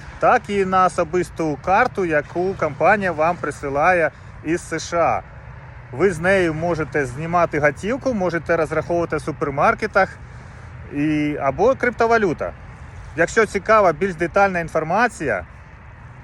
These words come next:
напишіть в коментарях під цим відео чи напишіть в особисті Telegram. Посилання на мій Telegram знаходиться в шапці профілю, е, цього аккаунту.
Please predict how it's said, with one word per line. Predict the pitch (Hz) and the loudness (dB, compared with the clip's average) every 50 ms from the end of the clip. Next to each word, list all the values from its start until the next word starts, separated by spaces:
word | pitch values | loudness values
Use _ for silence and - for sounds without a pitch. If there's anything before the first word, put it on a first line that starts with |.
| - - - - | -20 -20 -18 -6
напишіть | 131 147 156 - 190 185 - - 226 220 202 | -4 -4 -2 -2 -2 -4 -4 -4 -2 -2 -2
в | - - | 0 2
коментарях | 185 175 180 175 175 165 - 180 180 190 214 240 240 | 2 2 2 2 -2 -2 0 0 4 6 6 4 4
під | - - 180 - | 2 -2 -4 -2
цим | - 185 180 175 165 151 156 156 | -4 -6 -6 -6 -8 -10 -12 -8
відео | 180 226 277 262 226 208 175 139 120 107 95 - - - - - - - - - - | -6 -6 -6 -2 0 0 2 2 0 0 -2 -6 -14 -18 -18 -18 -18 -20 -18 -18 -8
чи | - 185 208 226 220 | -4 -4 -2 -2 -2
напишіть | 202 196 185 175 190 175 - - 240 220 208 | 0 0 -2 -2 -2 -6 -4 -4 -4 -2 -2
в | |
особисті | 190 175 - 190 175 156 170 214 247 226 - - 190 175 | -2 0 0 -2 -2 -2 -2 -4 -4 -4 -4 -2 -2 -2
Telegram. | 160 - 175 175 170 175 160 170 185 202 220 220 214 196 - - - - - - - - - - - - | 0 0 0 0 2 0 0 2 4 4 4 4 2 -2 -8 -12 -18 -20 -18 -18 -18 -18 -16 -16 -14 -4
Посилання | - 165 - - 185 175 185 190 185 180 175 170 165 | -2 -2 0 0 2 4 6 6 6 4 2 0 -2
на | 160 165 160 160 | 0 0 0 0
мій | 165 170 170 156 - | 0 -2 -4 -2 -2
Telegram | 165 160 165 156 160 185 208 226 240 220 | -2 0 0 0 2 2 4 2 2 0
знаходиться | 170 165 165 147 - 190 196 185 - 170 | 0 -2 -2 0 0 0 0 0 -2 -4
в | 147 | -4
шапці | - - 170 175 170 - - - 156 | 0 2 2 2 2 0 -6 -10 -12
профілю, | 147 - - 170 185 190 - - 160 147 143 143 135 - - - - - - - - - - - | -8 -4 -2 0 0 0 0 -2 -4 -2 -2 -2 -4 -6 -12 -20 -20 -20 -20 -18 -18 -16 -8 -4
е, | 135 139 139 135 135 135 139 135 135 135 131 | 0 0 2 2 2 4 4 2 2 0 -2
цього | - 156 139 156 170 | -4 -2 0 2 2
аккаунту. | 165 160 - 180 165 147 123 113 104 92 101 92 | 2 4 4 4 4 4 4 2 -2 -6 -10 -14